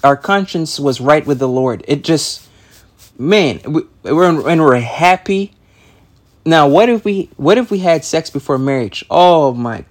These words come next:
goodness, we'll probably have a heart attack because of the stress of that sin,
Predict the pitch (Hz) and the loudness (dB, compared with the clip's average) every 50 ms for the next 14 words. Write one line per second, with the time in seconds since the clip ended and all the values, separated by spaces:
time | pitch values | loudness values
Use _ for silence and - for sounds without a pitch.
0 | _ - - 170 170 156 156 165 170 170 - - - 143 175 190 - - 175 156 | _ -4 -4 -2 -2 -2 -4 -6 -6 -8 -10 -8 -4 -2 -2 0 0 0 0 0
1 | 151 143 143 143 147 143 143 151 151 131 117 110 135 160 160 151 143 - - 151 | 0 -2 -2 -2 0 0 0 0 0 -2 -2 -2 0 0 0 0 -2 -4 -4 -6
2 | 120 - - - - - - - 151 131 143 135 117 110 - - - - - - | -6 -8 -10 -14 -14 -6 -2 0 0 0 0 -2 -2 -2 -4 -6 -6 -6 -2 0
3 | 185 180 160 - - - 139 131 131 117 - - - - - 135 117 - - | 2 2 2 0 -4 -4 -4 -2 -2 -2 -2 -4 -8 -6 -4 -4 -6 -6 -10